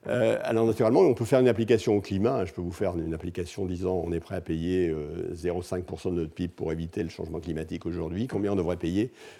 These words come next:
pour l'éviter dans un siècle, hein, et vous verrez que ça donne des,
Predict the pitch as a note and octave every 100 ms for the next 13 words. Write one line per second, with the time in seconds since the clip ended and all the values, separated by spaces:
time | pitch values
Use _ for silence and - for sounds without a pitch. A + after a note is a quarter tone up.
0 | _ F2+ F2+ E2+ F2 G#2+ F2+ E2 D#2+ -
1 | C#3 D#3 E2+ G2 - - F2+ E2+ G#2+ C3
2 | F2+ G2 F2+ E2 E2